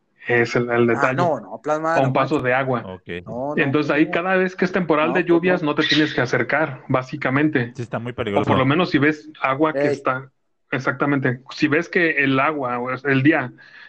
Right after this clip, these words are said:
Speaker 1: dice que va a llover el, el pronóstico, por ejemplo, básicamente es no acercarse,
Speaker 2: Sí.
Speaker 1: nada más que ahí supongo que se confiaron algo por el estilo porque no se veían nubes,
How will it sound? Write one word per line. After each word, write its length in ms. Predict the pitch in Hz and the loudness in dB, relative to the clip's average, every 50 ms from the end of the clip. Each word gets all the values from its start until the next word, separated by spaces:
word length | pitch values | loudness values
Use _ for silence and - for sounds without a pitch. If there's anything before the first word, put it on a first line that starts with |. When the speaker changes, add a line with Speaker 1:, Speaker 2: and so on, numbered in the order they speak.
| _ _ - | _ _ 0
Speaker 1:
dice 220 | 151 151 151 143 | 0 0 0 0
que 100 | - 135 | 0 0
va 100 | 123 139 | 0 2
a 40 | 143 | 2
llover 360 | 151 165 156 151 151 151 151 | 2 2 2 4 2 2 2
el, 440 | 143 131 127 123 123 123 120 120 120 - - | 2 0 -2 -2 -4 -4 -6 -6 -10 -6 -2
el 160 | - 135 135 | -2 0 0
pronóstico, 540 | 131 - 123 135 147 135 - 151 - 156 143 | 0 0 0 0 0 -2 -2 -4 -2 -2 0
por 160 | - 139 131 | 2 2 0
ejemplo, 540 | 135 135 151 147 147 139 170 175 185 190 - - - - - _ _ _ _ - | 0 0 0 0 0 2 4 4 4 2 0 -6 -20 -20 -20 _ _ _ _ -4
básicamente 560 | 135 131 160 151 147 147 139 143 143 139 156 | -2 0 2 2 2 2 0 0 0 0 0
es 60 | 135 | 0
no 100 | 135 135 | 0 0
acercarse, 520 | 131 127 135 139 131 - 139 147 156 - 139 | 0 0 0 -2 -2 -2 -2 -2 0 2 2
Speaker 2:
Sí. 40 | 120 | 4
Speaker 1:
nada 100 | 131 139 | 4 4
más 180 | 147 151 151 - | 2 0 -2 0
que 100 | - 156 | 0 0
ahí 140 | 147 151 | 0 0
supongo 400 | 151 - 147 131 147 143 151 147 | 0 0 0 2 2 2 2 2
que 100 | 151 151 | 2 0
se 160 | 135 - 131 - | -2 -2 -2 -2
confiaron 520 | - 123 120 - - 127 131 135 139 139 | 0 -2 0 0 0 0 0 0 -2 -2
algo 200 | 139 139 156 156 | -2 -2 -2 0
por 140 | - 156 147 | 0 2 2
el 60 | 143 | 2
estilo 320 | 139 139 - 156 156 147 | 2 2 2 2 2 2
porque 260 | 127 135 - - - 123 | 2 0 0 0 0 -2
no 200 | 127 131 143 147 | 0 0 0 0
se 180 | - 170 143 | 0 0 0
veían 340 | 139 135 135 135 135 151 151 | 2 2 2 4 4 4 4
nubes, 460 | 151 151 143 135 143 156 - - _ | 4 4 4 2 0 0 -2 -6 _